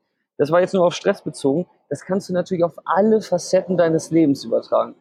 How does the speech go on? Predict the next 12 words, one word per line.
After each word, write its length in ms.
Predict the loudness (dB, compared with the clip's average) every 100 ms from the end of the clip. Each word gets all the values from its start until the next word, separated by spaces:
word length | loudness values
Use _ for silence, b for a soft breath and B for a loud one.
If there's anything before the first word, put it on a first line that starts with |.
| _ _
Auf 280 | 0 0 -4 -4
die 100 | 2
Ernährung, 840 | 2 2 4 4 4 2 0 0 -6 _ _ _
auf 220 | -2 -2
die 120 | -2 -4
Beziehung, 760 | -4 -6 -10 -2 0 2 2
die 100 | 0
du 80 | -2
führst, 400 | -2 -2 -2 0
auf 160 | -2 0
dein 260 | -2 -2
Geld. 420 | 0 2 4 2